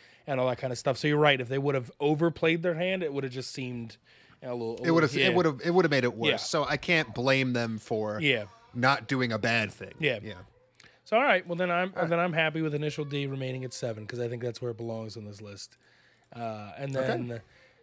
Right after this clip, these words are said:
Speaker 1: Hajime at eight, Odd Taxi at six. Now, that drop that leaves Gankutsuo at five and Odd Taxi at six. Are, is anyone willing to put Odd Taxi above Gankutsuo?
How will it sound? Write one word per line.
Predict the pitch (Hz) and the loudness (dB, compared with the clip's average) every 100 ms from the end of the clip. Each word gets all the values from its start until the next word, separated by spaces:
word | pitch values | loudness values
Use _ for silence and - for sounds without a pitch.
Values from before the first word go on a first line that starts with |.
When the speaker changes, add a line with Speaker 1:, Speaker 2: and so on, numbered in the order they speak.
| - | -4
Speaker 1:
Hajime | 139 135 151 156 | -2 0 2 2
at | 160 | 2
eight, | 147 139 - _ | 0 0 -2 _
Odd | 123 131 | -2 -2
Taxi | - 143 131 - | 0 -2 -2 -4
at | 135 | -6
six. | - 175 123 - | -4 0 0 0
Now, | 160 165 131 - _ _ _ _ _ _ - | 4 4 4 -6 _ _ _ _ _ _ -6
that | 139 127 | -6 0
drop | 151 143 143 139 | 4 6 4 4
that | 147 | 2
leaves | 147 151 143 | 4 0 0
Gankutsuo | 156 160 185 214 - 220 226 | 0 0 0 0 4 6 6
at | 220 | 6
five | 190 165 160 170 - | 6 6 6 2 -4
and | 151 139 | -6 0
Odd | 160 170 | 2 2
Taxi | 156 156 - 151 | 0 -2 -2 -8
at | 135 | -8
six. | - - 117 - - - - _ _ _ _ _ _ _ _ - | -10 -6 -6 -6 -10 -10 -12 _ _ _ _ _ _ _ _ -6
Are, | 143 156 165 | 2 4 4
is | 147 123 | 2 0
anyone | 143 185 185 | 0 0 0
willing | 170 170 165 | 0 0 -2
to | |
put | 156 170 | -4 -4
Odd | 135 151 | -2 -4
Taxi | 135 139 131 - | -2 -6 -6 -8
above | 127 131 120 | -6 -6 -4
Gankutsuo? | 127 127 - 139 - 117 95 | -4 -4 -8 -10 -8 -12 -14